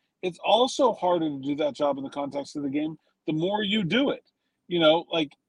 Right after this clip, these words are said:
the, the more pass block reps you have, you know, you're giving that edge rusher more and more information about you, the way you set,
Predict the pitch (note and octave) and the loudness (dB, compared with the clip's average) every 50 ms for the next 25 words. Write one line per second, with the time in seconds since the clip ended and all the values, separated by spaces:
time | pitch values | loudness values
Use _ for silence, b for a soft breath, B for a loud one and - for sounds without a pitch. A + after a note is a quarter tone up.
0 | _ _ - C3+ E3 D#3+ - E3 D3+ E3 D#3 D3+ D#3 D#3+ E3+ F#3 G3+ G#3+ G#3+ G#3+ | _ _ -4 -4 -4 -4 -2 -2 0 0 0 0 0 0 0 2 2 2 2 2
1 | F#3 - - F3 F3+ F#3 F#3+ E3 - - E3+ E3+ E3+ F3 D#3+ D3 D3 D3+ D#3+ E3 | -2 -2 -2 0 0 2 0 -2 -4 0 4 4 4 4 2 0 0 0 0 0
2 | - - G3 G3 F#3+ D3 B2+ A#2 A#2+ B2 - - - - _ _ _ _ _ _ | -2 -8 -12 -10 -6 -4 -2 -2 0 0 0 -2 -4 -8 _ _ _ _ _ _
3 | _ _ - F3 E3 E3+ D#3 D3 C#3 D#3+ F#3+ F#3+ D3+ B2 D#3+ G3 G#3 G3+ A3+ A3 | _ _ -10 -4 -2 0 0 2 0 0 -2 -4 -4 -4 -2 0 0 0 0 0
4 | A3 G3+ F#3 F#3 F3+ F3+ - C3 D3+ F#3 G#3 F#3 E3+ D#3+ D3 C#3 B2+ - - D3+ | -2 0 0 2 2 2 0 -2 -2 -4 -4 -2 0 2 2 2 2 0 -2 -4
5 | D3+ - - _ _ _ _ _ D3 D3+ E3 F#3 G#3 A3+ A3+ A3+ G#3+ F#3 F3 F3 | -4 -4 -6 _ _ _ _ _ -2 0 2 2 4 4 4 2 2 2 2 2
6 | F#3 F#3+ F3 D3 E3 F3+ F3 D#3 - F#3+ F3+ E3 E3 F3+ F#3 F3 - - A#2+ G2+ | 2 2 0 -2 -4 -4 -4 -6 -6 -6 -2 0 0 0 0 -2 -6 -8 -10 -10
7 | G2 - - A#2+ C#3+ C#3 C3+ C#3 C#3 D3 F3 F#3 F#3 F#3 F3+ E3+ D#3 C3+ C3 B2 | -10 -12 0 2 4 4 4 2 0 -2 -4 -2 -2 -2 0 0 0 2 2 0
8 | A#2+ A#2 A2+ - - - G3+ G3+ F#3 F3+ F3 | 0 -2 -4 -8 -8 0 4 4 6 6 4